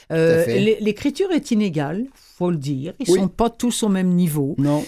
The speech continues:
Speaker 2: Euh, celui de, de Monsieur Godbout, là, vraiment, est superbe. Je, après, moi, je, on va vous laisser, euh, découvrir
Speaker 1: Exact.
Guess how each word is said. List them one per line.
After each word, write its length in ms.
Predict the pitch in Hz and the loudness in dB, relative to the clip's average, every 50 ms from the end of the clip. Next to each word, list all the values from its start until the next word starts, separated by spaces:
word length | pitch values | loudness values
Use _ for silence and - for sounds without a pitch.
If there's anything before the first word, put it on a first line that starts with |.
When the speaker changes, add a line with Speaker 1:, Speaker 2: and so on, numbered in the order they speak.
| - - - | -10 -10 -4
Speaker 2:
Euh, 320 | 156 160 160 151 151 151 | -2 0 0 0 -2 -2
celui 520 | - - - - 175 165 156 160 180 190 170 | -4 -6 -4 -4 -2 -2 -2 -2 -4 -4 -4
de, 260 | 143 156 160 165 156 | -2 -2 0 0 0
de 140 | 147 151 151 | -2 -2 -4
Monsieur 280 | 151 156 151 - 165 | -4 -4 -4 -6 -6
Godbout, 460 | 147 151 151 143 135 131 156 170 175 160 | -4 -4 -4 -6 -6 -6 -8 -6 -6 -6
là, 140 | 143 147 143 | -6 -6 -6
vraiment, 500 | 147 143 135 143 147 151 151 160 170 165 | -8 -8 -8 -6 -6 -6 -6 -6 -8 -8
est 140 | 151 147 139 | -8 -10 -10
superbe. 480 | - - - 160 - 170 190 214 214 | -12 -12 -14 -12 -8 -4 -4 -2 -2
Je, 240 | 185 180 190 185 180 165 - | 0 0 0 0 -2 -4 -8
après, 340 | 175 175 - - 226 220 | -10 -10 -4 -2 0 2
moi, 220 | 202 185 196 214 202 | 2 2 0 0 -2
je, 140 | 165 160 196 - | -2 -6 -10 -6
on 100 | 196 175 | -4 -2
va 100 | 160 185 180 | 0 0 -2
vous 140 | 156 175 | -2 -4
laisser, 520 | 180 175 175 165 - - 196 202 214 214 190 | -4 -4 -4 -6 -6 -6 -4 -2 -2 0 -2
euh, 80 | 160 | -2
découvrir 720 | 151 147 180 180 - - 180 165 156 151 170 180 196 214 214 | -2 -2 -4 -4 -4 -8 -10 -10 -8 -6 -6 -4 -2 -2 -2
Speaker 1:
Exact. 340 | 110 117 113 120 120 123 - | -2 -2 -4 -4 -4 -6 -8